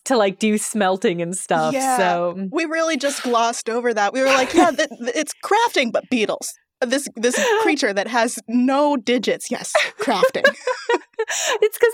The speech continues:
Speaker 1: all I was thinking about was, uh, pointy little beetle legs being the knitting needles. <laughs>
Speaker 2: Oh my God, yes. Yes. So their first two, their first two might have to use the knitting needles, but then they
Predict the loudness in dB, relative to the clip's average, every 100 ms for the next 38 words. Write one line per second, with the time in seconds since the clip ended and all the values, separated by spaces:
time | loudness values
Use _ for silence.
0 | 4 4 4 2 2 0 -2 0 0 0
1 | 2 2 4 2 0 -4 -8 -4 -2 -2
2 | -2 -2 0 0 0 0 2 2 2 0
3 | -2 -4 -2 0 0 0 0 2 2 0
4 | -2 -2 0 -2 -2 -6 -4 -4 -4 -8
5 | -4 0 2 0 0 -2 -2 -6 -2 0
6 | 0 0 -2 -6 -10 -12 -10 -12 _ -2
7 | 2 4 4 2 0 -4 -10 -14 _ -2
8 | 0 2 0 -2 0 0 0 0 2 4
9 | 4 4 4 4 4 2 2 2 4 2
10 | 2 2 2 0 -2 0 0 -2 -2 -2
11 | -2 -2 -4 -2 -2 -2 -2 0 2 0